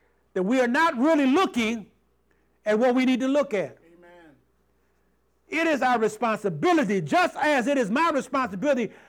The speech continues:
Speaker 1: I'm not just saved to be saved and, and sit down and do nothing. But I have a responsibility to deliver a message if you were here.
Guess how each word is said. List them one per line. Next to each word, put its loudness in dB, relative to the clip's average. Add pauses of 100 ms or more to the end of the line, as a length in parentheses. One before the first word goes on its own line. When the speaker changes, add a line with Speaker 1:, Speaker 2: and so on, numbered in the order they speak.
(140)
Speaker 1:
I'm 0
not 0
just -2
saved 2
to -4
be 0
saved 0
and, -4
and -8
sit -2
down -2
and -6
do 0
nothing. -6 (1040)
But 2
I 4
have 0
a 2
responsibility 0
to -2
deliver 2
a 2
message -2 (160)
if -2
you 2
were 2
here. -2